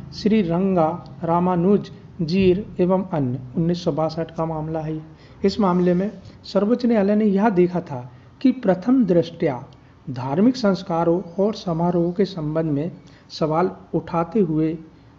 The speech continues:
सूट दीवानी न्यायालय में बनाए रखने योग्य नहीं होते, अर्थात दीवानी अदालतें ऐसे मामलों का विचारण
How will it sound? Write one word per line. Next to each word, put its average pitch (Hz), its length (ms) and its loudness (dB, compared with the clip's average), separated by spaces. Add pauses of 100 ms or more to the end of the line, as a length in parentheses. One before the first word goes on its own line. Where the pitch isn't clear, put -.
सूट 196 520 2 (420)
दीवानी 185 480 4
न्यायालय 180 360 2
में 185 240 0
बनाए 165 360 -2
रखने 175 360 -2
योग्य 165 340 0
नहीं 151 300 -2
होते, 127 400 -6 (280)
अर्थात 160 500 -4 (320)
दीवानी 160 680 0
अदालतें 151 880 -4
ऐसे 190 240 -2
मामलों 165 360 0
का 165 120 0
विचारण 151 500 -4